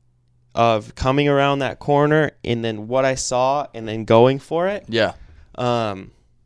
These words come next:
Speaker 1: front of my brain ever since.
Speaker 2: Yeah.
Speaker 1: Because, I mean, that was the limit.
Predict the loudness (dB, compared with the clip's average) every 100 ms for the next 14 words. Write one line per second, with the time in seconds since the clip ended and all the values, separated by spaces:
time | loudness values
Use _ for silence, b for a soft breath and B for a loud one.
0 | _ _ -20 _ _ _ _ _ _ _
1 | _ -20 _ _ _ _ -18 -8 2 4
2 | 4 2 -2 -2 -2 -4 -6 -8 -8 -8
3 | -10 -4 -2 -2 -6 _ _ -14 -6 -4
4 | -2 -4 -4 -4 -6 -12 _ _ _ _
5 | _ _ _ _ 0 0 0 -2 -2 0
6 | 4 4 4 -4 -18